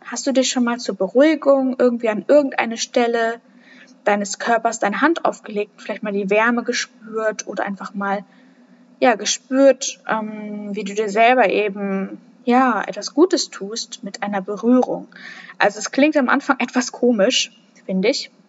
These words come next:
aber es hilft total.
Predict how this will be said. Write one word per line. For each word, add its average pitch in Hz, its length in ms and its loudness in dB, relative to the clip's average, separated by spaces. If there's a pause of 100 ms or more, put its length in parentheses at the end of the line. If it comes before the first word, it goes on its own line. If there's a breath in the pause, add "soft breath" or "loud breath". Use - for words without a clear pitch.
(1600 loud breath)
aber 220 240 4
es 226 120 -6
hilft 208 240 -4
total. 202 480 -6